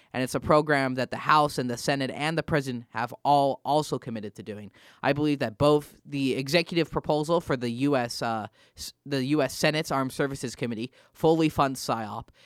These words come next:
and the House bill that, for the N D A A for fiscal year twenty twenty-three also fully funded siop.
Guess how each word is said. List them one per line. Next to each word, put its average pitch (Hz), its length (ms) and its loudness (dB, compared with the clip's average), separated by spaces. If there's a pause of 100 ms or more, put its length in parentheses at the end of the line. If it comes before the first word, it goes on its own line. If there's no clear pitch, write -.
(120)
and 135 160 -2
the 131 60 4
House 160 420 2
bill 117 400 -4 (160)
that, - 280 -4
for 143 120 -4
the 127 140 -2
N 131 100 -2
D 123 200 -4
A 117 160 -2
A 110 200 -6
for 113 460 -4
fiscal 131 340 -6
year 117 180 -4
twenty 117 280 -10
twenty-three 104 480 -12 (360)
also 156 380 4
fully 113 320 -4
funded 101 520 -8
siop. - 380 -14